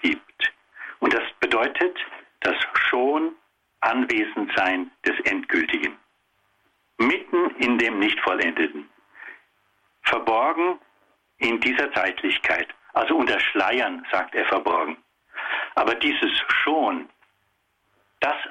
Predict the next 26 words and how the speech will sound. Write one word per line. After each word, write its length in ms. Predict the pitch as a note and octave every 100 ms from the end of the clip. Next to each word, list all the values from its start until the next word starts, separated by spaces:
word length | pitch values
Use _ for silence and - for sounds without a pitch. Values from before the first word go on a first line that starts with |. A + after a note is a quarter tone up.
| -
sah 220 | A#2 A#2+
er 340 | B2+ A#2 A2 A2
viel 220 | - F3 E3+
zu 200 | C#3 C3
unbetont 680 | C3+ B2+ G#2+ G#2 G#2 G#2
in 120 | A2+
der 100 | G2+ G2
Vergangenheit. 600 | F#2+ F#2+ F2+ E2+ E2+ - - -
Und 120 | -
das 100 | A#2+ A#2+
hat 160 | A2
er 240 | A#2 F#2+ F#2 -
sehr 160 | A#2+
deutlich 500 | B2 F#2+ F#2+ A2 G2+
herausgestellt. 800 | F#2+ F2 F2+ - A2 - D#2+ - - _ _ - - - - - -
Er 200 | - A2
versteht 380 | - A2 D#3+ E3+ -
darunter, 520 | G2+ G2+ G#2 C#3+ - _ _ _ _ _ _ _ -
dass 160 | A2+ G#2+ -
die 120 | A2
Kirche 340 | D3 D3 A2 -
zwar 220 | A2+ B2+
noch 380 | G#2 A2+ - - _ _ _ -
versagt 840 | - - - B2+ B2+ - - - -
und 220 | G2 F2+
sündigt 640 | - C3+ B2+ B2 A#2+ -